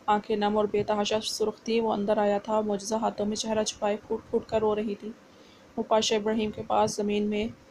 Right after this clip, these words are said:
घुटनों के बल बैठा था और बिलाखिर पाशा इब्राहिम से लिपट कर बेआवाज़ रो दिया। वो पाशा इब्राहिम, जो चट्टानों जितने मजबूत एहसाब का मालिक था,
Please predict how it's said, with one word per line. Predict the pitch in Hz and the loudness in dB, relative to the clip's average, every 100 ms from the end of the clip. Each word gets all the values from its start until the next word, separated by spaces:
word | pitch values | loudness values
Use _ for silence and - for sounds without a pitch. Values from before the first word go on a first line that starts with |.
| - - - - | -20 -20 -20 -4
घुटनों | 240 240 247 | -2 2 4
के | 240 | 4
बल | 220 226 | 4 4
बैठा | 220 208 220 | 4 4 2
था | 214 226 | 2 4
और | 220 | 4
बिलाखिर | 202 208 208 202 220 220 | 4 2 2 2 -2 2
पाशा | 208 220 | 0 2
इब्राहिम | 214 214 220 214 | 0 0 0 0
से | 214 | -2
लिपट | 214 - 214 | -2 -2 -2
कर | - 220 | 0 0
बेआवाज़ | 220 214 214 208 220 | 2 2 4 4 4
रो | 220 208 | 4 2
दिया। | 208 208 220 - - - - | 2 -2 -4 -14 -20 -14 -8
वो | 214 | -2
पाशा | 214 208 220 | 2 2 0
इब्राहिम, | 208 214 220 214 220 | -2 0 0 -2 -2
जो | 220 | -4
चट्टानों | - 208 196 214 | -2 0 0 0
जितने | 220 220 | -4 -4
मजबूत | 208 196 214 214 | -2 0 -2 0
एहसाब | 214 220 214 202 - | -2 -2 0 -2 0
का | |
मालिक | 214 202 208 | 0 0 0
था, | - 214 | -2 -4